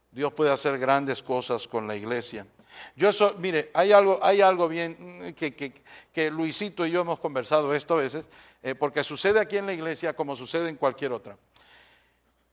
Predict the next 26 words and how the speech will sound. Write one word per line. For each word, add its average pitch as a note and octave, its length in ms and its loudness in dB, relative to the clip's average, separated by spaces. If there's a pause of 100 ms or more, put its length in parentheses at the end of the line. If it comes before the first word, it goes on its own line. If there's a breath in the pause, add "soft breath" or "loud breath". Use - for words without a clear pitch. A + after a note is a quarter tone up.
(480)
Por D#3 180 4
ejemplo, C3 400 -4 (600)
venimos F#3 380 -2
en G3+ 100 4
la G3 100 6
mañana, F#3 680 0
cantamos E3 680 2
las C#3 140 2
mismas G#3 460 -2
canciones, D3 640 -8 (600 soft breath)
can-, D3 240 2 (540)
predico E3 420 4
el C#3+ 80 4
mismo G3 420 -2
sermón, C#3+ 440 0 (560 soft breath)
hasta E3 380 8
oramos F#3 440 8
casi G3+ 300 4
la E3+ 100 2
misma F#3 260 -2
oración, C#3 480 -2 (1500)
y F3 100 2
la E3+ 160 8
congregación D#3 640 0
está D3 160 -4
así, A2 200 -12